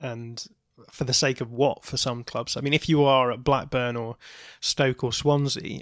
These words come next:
and you're, you're a player from a B A M E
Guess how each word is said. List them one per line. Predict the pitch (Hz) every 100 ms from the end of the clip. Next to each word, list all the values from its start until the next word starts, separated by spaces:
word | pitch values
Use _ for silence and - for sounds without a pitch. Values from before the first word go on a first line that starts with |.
| -
and | 127
you're, | 131 127 127 123 - _ _ _ _ _ - -
you're | 147 151 135
a | 131
player | 156 135 131
from | - 127
a |
B | 120 139
A | 123 123
M | 120 123
E | 123 123